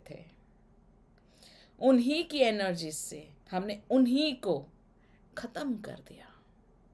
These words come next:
इतने विराट हो गए, इतने प्रचंड हो गए कि वो जो हंसते हुए चेहरे थे, वो निम्न हो गए,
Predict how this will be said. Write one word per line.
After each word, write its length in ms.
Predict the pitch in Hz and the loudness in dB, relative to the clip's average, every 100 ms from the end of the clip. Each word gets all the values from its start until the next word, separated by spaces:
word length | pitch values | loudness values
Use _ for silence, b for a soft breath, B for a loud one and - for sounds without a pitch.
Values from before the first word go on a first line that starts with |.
| - - - - B B - | -20 -20 -20 -20 B B -2
इतने 360 | 247 277 330 | 2 4 4
विराट 400 | 320 285 269 240 | 4 6 6 4
हो 180 | 214 185 | 0 -2
गए, 300 | 165 120 - - - - - - - _ - - B B B - | -2 -4 -6 -20 -20 -20 -20 -20 -20 _ -20 -20 B B B -6
इतने 380 | 214 247 285 | 0 2 2
प्रचंड 600 | 330 254 247 - 330 339 277 | 2 2 2 2 2 2 0
हो 240 | 226 180 | 2 -2
गए 360 | 170 147 147 175 - - _ - b b b b - | 0 -4 -6 -18 -20 -20 _ -20 b b b b -2
कि 80 | 240 | -2
वो 260 | 208 302 | 2 4
जो 160 | 285 285 | 4 4
हंसते 400 | 254 247 - 254 | 2 -2 2 4
हुए 160 | 240 | 4
चेहरे 460 | 254 240 214 208 202 | 2 2 2 0 0
थे, 360 | 240 302 427 - b b b b | 0 0 -2 -10 b b b b
वो 480 | 185 226 330 440 494 - - - - - _ - | 2 4 4 -2 -8 -20 -20 -20 -20 -20 _ -12
निम्न 480 | 180 233 311 349 311 | -4 0 0 0 -2
हो 280 | 240 185 160 | -4 -6 -10
गए, 400 | - - - - | -10 -14 -18 -20